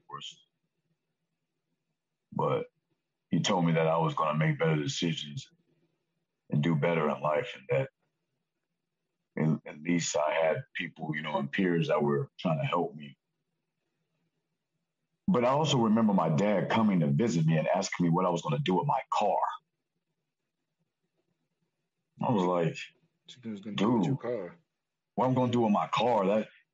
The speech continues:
Speaker 1: you coming to visit me, asking me about what I'm gonna do with my car, and, and here I am thinking that you're actually gonna come talk to me
Speaker 2: Right.
Speaker 1: and tell me that it's gonna be okay, or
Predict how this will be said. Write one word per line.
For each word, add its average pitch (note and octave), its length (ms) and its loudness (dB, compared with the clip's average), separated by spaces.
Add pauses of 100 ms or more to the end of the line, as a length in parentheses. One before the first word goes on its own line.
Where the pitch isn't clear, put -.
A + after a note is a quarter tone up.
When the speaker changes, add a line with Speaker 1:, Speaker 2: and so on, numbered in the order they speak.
Speaker 1:
you C#3 120 2
coming B2+ 300 2
to F#2+ 100 2
visit G#2+ 300 4
me, G2 400 4
asking F#2+ 300 0
me G2 100 4
about E2+ 280 0
what G2+ 140 2
I'm A#2 120 2
gonna A2 120 2
do G2+ 140 0
with F#2+ 180 2
my D#2+ 220 0 (180)
car, D#2+ 400 0 (240)
and, D2+ 240 -16 (100)
and D2 180 -16
here G2 220 0
I F2 180 2
am E2 160 2
thinking F#2+ 300 0
that D#2 80 2
you're E2+ 180 2
actually F2+ 240 -4
gonna - 200 -6 (120)
come C#3+ 260 -2 (600)
talk G2 480 -2
to C#2+ 80 -14
me C#2 240 -18 (460)
Speaker 2:
Right. E2 240 -8 (140)
Speaker 1:
and - 160 -18 (640)
tell F#2+ 180 -2
me F#2+ 120 4
that E2+ 120 2
it's - 300 -2
gonna D#2+ 320 -4
be E2+ 200 2
okay, E2 640 0
or C#2 400 -2